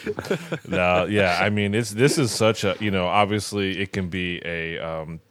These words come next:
a very tough industry, a grueling. It can be grueling on family relationships. It can be grueling on your body, all of those things.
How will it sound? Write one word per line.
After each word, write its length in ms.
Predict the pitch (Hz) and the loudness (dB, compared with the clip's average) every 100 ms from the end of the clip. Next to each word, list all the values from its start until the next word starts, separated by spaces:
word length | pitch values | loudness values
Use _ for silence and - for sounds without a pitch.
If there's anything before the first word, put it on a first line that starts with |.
| _ _ _ _ - | _ _ _ _ -8
a 60 | 101 | -2
very 280 | 90 87 | -2 -2
tough 280 | 80 - 104 117 | -2 0 0 0
industry, 380 | 123 127 147 | -2 -2 -2
a 60 | 104 | -2
grueling. 500 | 85 87 101 120 117 | -2 0 2 4 2
It 100 | 90 | -2
can 120 | - | -4
be 80 | 87 | -8
grueling 440 | 85 92 87 87 85 | -6 -4 -4 -6 -8
on 180 | 85 82 | -8 -6
family 500 | 90 95 95 87 78 | -2 0 2 0 -4
relationships. 880 | 85 - - 92 - 113 - 147 - | -12 -12 -8 -8 -6 -8 -6 -8 -8
It 60 | |
can 140 | 82 82 | -12 -12
be 80 | 80 | -10
grueling 400 | 87 92 87 82 | -6 -4 -4 -6
on 140 | 82 | -8
your 100 | 80 | -8
body, 480 | 85 85 95 113 120 - - - | -2 0 0 0 -4 -12 -6 2
all 200 | 98 95 | 4 4
of 60 | |
those 220 | 95 87 | 2 0
things. 420 | - 92 117 131 | -2 -2 -2 -6